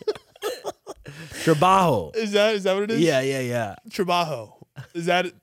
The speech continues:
Speaker 1: That, there you
Speaker 2: I've,
Speaker 1: go.
Speaker 2: I, the problem is, I told you this, though. They, they didn't let me into Spanish three.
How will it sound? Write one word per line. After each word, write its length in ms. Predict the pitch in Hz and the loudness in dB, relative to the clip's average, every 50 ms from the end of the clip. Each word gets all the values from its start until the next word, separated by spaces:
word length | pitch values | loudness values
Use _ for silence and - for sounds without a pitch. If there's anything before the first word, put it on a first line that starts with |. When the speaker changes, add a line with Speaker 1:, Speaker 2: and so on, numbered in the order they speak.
| _ _ _ _ | _ _ _ _
Speaker 1:
That, 300 | - 131 143 131 131 139 135 | -4 -2 -2 -2 -2 -4 -6
there 260 | 117 107 107 120 127 | -8 -10 -8 -6 -2
you 60 | 131 | 0
Speaker 2:
I've, 240 | 196 240 277 294 - - | 0 0 0 0 -4 -6
Speaker 1:
go. 40 | - | -6
Speaker 2:
I, 160 | 226 233 226 | -6 -6 -6
the 180 | 202 196 190 220 | -6 -6 -8 -6
problem 320 | 214 226 262 294 285 254 | -6 -4 -6 -4 -4 -2
is, 340 | 240 226 220 214 202 - - - _ _ | 0 0 0 -2 -4 -8 -12 -16 _ _
I 100 | - 208 | -8 -8
told 220 | 214 - 240 220 | -6 -4 -6 -6
you 120 | 180 175 147 | -6 -6 -8
this, 200 | 139 143 135 - | -8 -8 -10 -8
though. 160 | - 139 135 | -8 -6 -6
They, 140 | 139 151 - | -6 -8 -10
they 180 | 139 151 185 | -6 -6 -4
didn't 160 | 202 240 233 220 | -4 -2 -4 -4
let 120 | 220 208 | -4 -4
me 120 | 202 196 | -4 -4
into 120 | 190 175 160 | -4 -4 -6
Spanish 400 | - - 160 139 135 123 - - | -6 -6 -8 -8 -8 -10 -12 -14
three. 300 | - 127 110 107 107 - | -14 -14 -16 -16 -18 -20